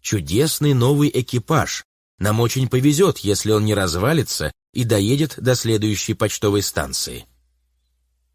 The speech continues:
Мое замечание раздосадовало доктора Бедекера. Однако я подумал, что лучше сейчас изменить то, что еще можно изменить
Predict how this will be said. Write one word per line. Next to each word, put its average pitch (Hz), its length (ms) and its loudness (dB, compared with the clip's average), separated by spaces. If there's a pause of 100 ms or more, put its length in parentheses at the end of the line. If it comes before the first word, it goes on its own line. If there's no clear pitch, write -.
(200)
Мое 98 240 0
замечание 139 680 2
раздосадовало 117 880 0
доктора 104 440 0
Бедекера. 87 680 -4 (580)
Однако 151 380 0
я 143 140 4
подумал, 120 560 0 (300)
что - 200 2
лучше 170 280 0
сейчас 131 600 0
изменить 117 760 -2
то, 156 160 0
что 110 200 -2
еще 107 340 0
можно 104 480 0
изменить 95 600 -4